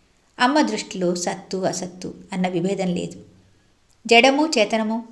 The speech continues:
అన్న అంతరమే లేదు. ఎంత వెదికినా అది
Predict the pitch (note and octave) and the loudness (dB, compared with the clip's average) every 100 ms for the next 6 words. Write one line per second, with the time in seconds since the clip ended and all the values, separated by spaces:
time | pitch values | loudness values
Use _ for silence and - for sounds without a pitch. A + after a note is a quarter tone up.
0 | - G3+ F#3+ E3+ E3+ G#3 A#3+ D4 A#3+ F#3+ | -8 -6 -6 -6 -4 -4 -4 -4 -2 -4
1 | - - - _ _ _ _ - A#3+ C#4 | -8 -16 -20 _ _ _ _ 0 2 4
2 | F4+ A#3 G3+ - F#3 E3+ - - - _ | 4 2 2 -2 -2 -4 -8 -16 -20 _
3 | _ - F#3 F3+ G3+ | _ -4 -2 0 -2